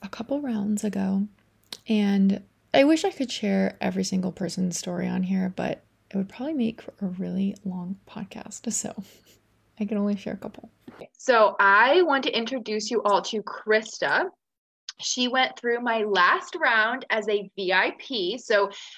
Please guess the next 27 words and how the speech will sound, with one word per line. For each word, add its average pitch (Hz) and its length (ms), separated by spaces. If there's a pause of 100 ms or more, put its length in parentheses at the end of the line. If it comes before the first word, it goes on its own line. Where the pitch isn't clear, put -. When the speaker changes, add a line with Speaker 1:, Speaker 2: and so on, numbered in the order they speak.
(140)
Speaker 2:
the 226 80
difference 254 360
between 262 260
group 220 280
and 220 120
V 202 120
I 190 200
P 196 320
is 185 240
V 202 160
I 220 180 (100)
Ps 208 440
get 190 280
a 185 60
little 190 180
bit 202 140
more 185 120
access 170 400
to 202 100
Caitlin 214 420
and 196 140
I. 180 360
They 180 120
get 175 380
some 180 200
one-on-one 208 540
calls, 180 580